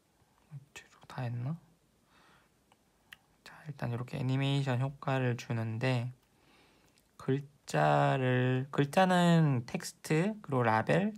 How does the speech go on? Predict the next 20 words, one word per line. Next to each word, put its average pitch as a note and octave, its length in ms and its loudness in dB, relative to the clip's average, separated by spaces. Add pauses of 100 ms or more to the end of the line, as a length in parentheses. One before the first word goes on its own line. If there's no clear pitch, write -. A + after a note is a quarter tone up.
자막 B2 440 4
이렇게 A#2 240 -2
세 E3 180 0
가지 E3 340 2
형식이 C#3 360 -2
있고, A#2 580 -4 (1000)
어, C3 80 -4
보통 E3 540 2
뭐 B2 320 2 (200)
좀 B2 180 -4
예쁘게 D3 440 0
꾸밀 C3 400 -2
때는 B2+ 400 -2
이렇게 B2 280 -6 (240)
라벨을 B2 600 2
이용을 A#2 320 -4
할 B2+ 60 -2
수가 B2 200 -4
있겠습니다. C3 440 -8
어우, B2 580 6